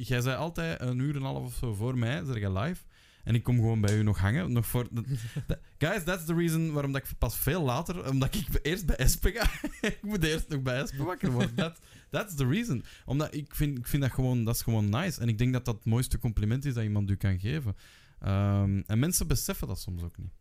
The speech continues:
Speaker 1: Dat ze een heel mooi compliment geven door te zeggen: van: "Ik, ik ben hier echt wel gewoon graag. En
Speaker 2: Ja.
Speaker 1: that's it. Ik moet daarvoor niet veel babbelen." Want er zijn chatters, wa-,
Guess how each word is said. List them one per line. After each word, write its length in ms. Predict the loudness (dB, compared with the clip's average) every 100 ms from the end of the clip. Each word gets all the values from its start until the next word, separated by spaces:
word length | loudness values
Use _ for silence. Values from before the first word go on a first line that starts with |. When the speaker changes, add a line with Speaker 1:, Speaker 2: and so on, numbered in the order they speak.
| _ -10
Speaker 1:
Dat 200 | -6 -2
ze 80 | 0
een 160 | -2 -2
heel 220 | 0 2
mooi 160 | 0
compliment 480 | 0 0 0 0 -2
geven 240 | -4 -4 -2
door 140 | -2
te 140 | -4
zeggen: 200 | -4 0
van: 220 | 0 0 -2 -12 -20 -18 -8
"Ik, 220 | -2 0
ik 180 | 0 2
ben 160 | 4
hier 140 | 4 2
echt 180 | 0
wel 260 | -2 -4 -6
gewoon 320 | -2 0 0
graag. 400 | 2 0 -2 -6 -4
En 140 | -2
Speaker 2:
Ja. 80 | 0
Speaker 1:
that's 180 | 0 -4
it. 160 | -8 -6
Ik 100 | -2
moet 120 | 2
daarvoor 280 | 2 0 -2
niet 140 | 0
veel 200 | 0 0
babbelen." 380 | -2 -2 -4 -6 _ _ _ _ _ _
Want 160 | -2 0
er 60 |
zijn 220 | 2 0
chatters, 360 | -2 -2 -2 -2
wa-, 180 | -4